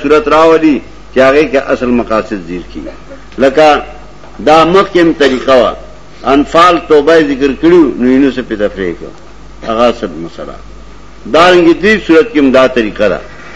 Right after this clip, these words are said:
چې مخکې رد فحشا او شورو، نو دې کې هغه مقاصد اصلي، چې ټول انبیاء علیهم السلام په الله را لېږلي دي. هغه بیانوي. ا چونکې دریمه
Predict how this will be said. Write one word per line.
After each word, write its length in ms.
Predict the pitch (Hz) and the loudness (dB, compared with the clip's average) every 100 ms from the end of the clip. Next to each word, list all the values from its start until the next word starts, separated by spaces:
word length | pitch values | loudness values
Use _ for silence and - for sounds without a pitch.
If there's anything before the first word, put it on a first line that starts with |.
| - - - - | -20 -20 -14 -4
چې 60 | |
مخکې 520 | 147 190 208 - 165 127 76 - - - 120 | 0 2 0 0 2 2 0 -12 -20 -12 0
رد 300 | 160 165 170 151 | 0 2 0 2
فحشا 380 | 147 147 - 170 | 2 0 2 2
او 140 | 170 | 2
شورو، 520 | 131 147 151 180 165 - - - 107 | 2 2 4 4 2 -2 -14 -12 -4
نو 80 | 117 | -2
دې 200 | 147 165 - | 2 2 2
کې 320 | 143 127 92 | 0 0 -2
هغه 140 | 123 123 | 0 0
مقاصد 640 | 120 - 123 120 160 135 - - | 0 0 -2 0 -2 -4 -6 -10
اصلي، 420 | 104 - 117 117 - - - - - - - - - - - | -10 -6 -4 -6 -8 -20 -20 -20 -20 -20 -20 -20 -20 -20 -6
چې 60 | 131 120 | -6 0
ټول 200 | 202 214 | 2 4
انبیاء 420 | 160 143 156 165 | 2 2 2 2
علیهم 200 | 151 131 | 2 0
السلام 420 | 123 - 139 143 123 | -2 -2 0 2 0
په 160 | 120 | 0
الله 200 | 113 117 110 | 0 0 0
را 120 | 101 | 0
لېږلي 400 | 92 90 87 80 | -2 -8 -10 -10
دي. 100 | 65 - - - - - - - - - - - - - - - - - 120 | -14 -20 -20 -20 -20 -20 -20 -20 -20 -20 -20 -20 -20 -20 -20 -20 -20 -12 -4
هغه 220 | 135 165 | 0 2
بیانوي. 480 | 156 143 127 127 110 - - - - - 120 | 2 2 2 0 -2 -6 -20 -20 -20 -12 -4
ا 100 | 123 | -2
چونکې 380 | - 202 190 180 135 | 2 2 2 0 2
دریمه 300 | 170 185 | 2 2